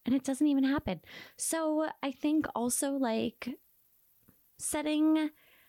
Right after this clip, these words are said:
that for yourself, like, recognizing that bad things don't happen all the time, and you don't need to prepare for the bad thing all the time.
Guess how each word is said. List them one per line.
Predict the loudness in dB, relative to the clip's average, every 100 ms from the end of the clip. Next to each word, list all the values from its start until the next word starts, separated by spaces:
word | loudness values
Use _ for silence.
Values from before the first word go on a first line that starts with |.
| _ _ _
that | -6 -4 -2 -2 0 -2 -4 -12
for | -6 -4
yourself, | 0 0 0 -2 -4 -10 -14 -6
like, | -4 -2
recognizing | -4 -2 -2 -2 -2 -2 0 0 -2 -2 -2 0
that | 0 0 -2 -6 _ _ -12
bad | -6 -6 -4
things | -2 0 0
don't | 0 -2
happen | -2 -4 -4 -4 -6 -10 _
all | -2 0 2 0 0
the | -2
time, | -2 -4 -4 -6 -6 -8 -20 -20 -10
and | -6 -4 -4 -2
you | -2
don't | -2 -2
need | -2 -2
to |
prepare | -4 -4 -4 -2 -2
for | -2 -4
the | -4
bad | -2 -4 -4 -4
thing | -4 -2 -6 -12 -20 _ _ -2
all | 2 4 4 2 2 2 2 2 2
the | 0 -2
time. | -2 -2 -2 -2 -2 0 0